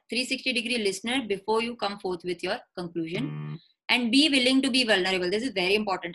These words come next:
I think, uh, Niyati and some of the women here will agree with, uh, me. Even what Riddhi said, I could resonate to that. Um, unless you put yourself in an uncomfortable situation, unless you're ready for things to go wrong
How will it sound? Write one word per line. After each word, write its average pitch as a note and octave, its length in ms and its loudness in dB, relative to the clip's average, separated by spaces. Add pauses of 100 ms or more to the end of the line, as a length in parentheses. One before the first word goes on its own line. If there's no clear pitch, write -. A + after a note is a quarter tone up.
I F#3 80 2
think, A#3 280 -4
uh, F#3+ 220 2
Niyati F#3+ 480 0
and G#3+ 100 0
some F#3+ 200 -4
of F#3+ 140 -6
the G3+ 120 0
women F#3+ 240 -6
here F3+ 160 0
will F#3+ 140 -2
agree F3+ 320 -2
with, G3 320 -4
uh, F3+ 160 -2
me. F3+ 120 -6
Even G3 420 -6
what G#3 200 -2
Riddhi F3 320 -4
said, G3 220 -2
I F3 100 0
could F#3 200 -6
resonate F#3+ 520 -6
to G3+ 60 -4
that. F3 220 0 (520)
Um, F3 400 0 (320)
unless A#3+ 300 4
you C#4+ 100 0
put A#3 180 -4
yourself B3+ 340 4
in B3+ 100 4
an B3+ 100 4
uncomfortable A3 640 0
situation, F#3 520 -2
unless G3+ 300 -2
you're G#3+ 200 0
ready F#3+ 500 2 (380)
for A3+ 140 4
things A3+ 260 0
to A#3+ 100 -4
go A3 260 2
wrong G3+ 460 2